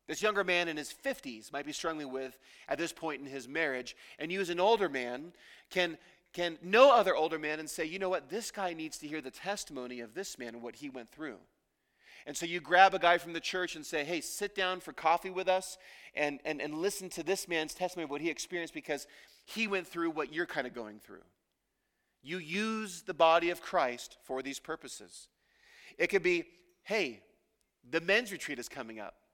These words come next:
This is important and good. Let's cabin together. We're gonna spend the entire time together." Things like that.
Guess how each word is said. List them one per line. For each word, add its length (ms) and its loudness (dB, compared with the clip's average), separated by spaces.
This 260 0
is 140 -4
important 680 0
and 240 -2
good. 400 0
Let's 240 4
cabin 440 2
together. 520 -2
We're 100 -2
gonna 120 0
spend 220 0
the 40 0
entire 420 4
time 280 -4
together." 480 -6
Things 360 -6
like 160 0
that. 400 -6